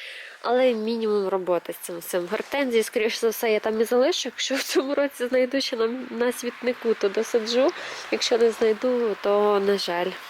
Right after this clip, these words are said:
І є в нас кущ ірга. Я вперше дізналась про такий,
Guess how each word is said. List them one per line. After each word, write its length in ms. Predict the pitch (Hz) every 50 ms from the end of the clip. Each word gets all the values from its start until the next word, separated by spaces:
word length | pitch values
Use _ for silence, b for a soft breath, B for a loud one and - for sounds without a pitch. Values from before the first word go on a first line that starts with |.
| - - - - - - - - - - - - - - - - - B B B B B B B B B B B B B B -
І 160 | - 240 240
є 260 | 226 202 202 226 226 214
в 60 | 208
нас 240 | 208 208 202 - -
кущ 480 | - - 196 196 240 - - - - - B B B B B B B B B B B - - - -
ірга. 680 | - 220 208 214 196 - - - 190 180 180 185 202 240 - - B B B B B B B B B B B B B B B B B B B B B B -
Я 120 | 208 214 208
вперше 520 | 202 - - 214 208 208 - - - 196
дізналась 680 | 190 190 190 - - 196 190 196 190 190 190 190 -
про 200 | - - - 190
такий, 500 | 190 - 190 - - 208 202 196 196 185